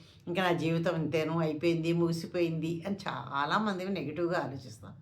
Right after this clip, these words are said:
ఎందుకండి, అరవై ఏళ్ళ తర్వాత మన జీవితంలో ఎన్ని అనుభవించవచ్చో, ఎన్ని చెయ్యొచ్చో, ఇవన్నీ వివరంగా చెప్తాను. స్కిప్ చే-, స్కిప్ చేయకుండా వీడియో అంతా వినండి.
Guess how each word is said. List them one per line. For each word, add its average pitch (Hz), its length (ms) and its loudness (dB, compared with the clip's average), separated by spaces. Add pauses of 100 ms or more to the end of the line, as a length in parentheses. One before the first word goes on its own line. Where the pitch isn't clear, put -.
(460)
ఎందుకండి, 202 540 0
అరవై 165 320 2
ఏళ్ళ 196 220 2
తర్వాత 220 280 0
మన 208 180 0
జీవితంలో 170 500 0
ఎన్ని 185 280 2
అనుభవించవచ్చో, 202 880 -2 (400)
ఎన్ని 214 320 4
చెయ్యొచ్చో, 185 840 2 (220)
ఇవన్నీ 170 460 2
వివరంగా 156 480 2
చెప్తాను. 131 480 -4
స్కిప్ 170 520 -8
చే-, 165 160 4
స్కిప్ - 360 -4
చేయకుండా 220 300 2
వీడియో 175 340 0
అంతా 190 220 0
వినండి. 190 500 -2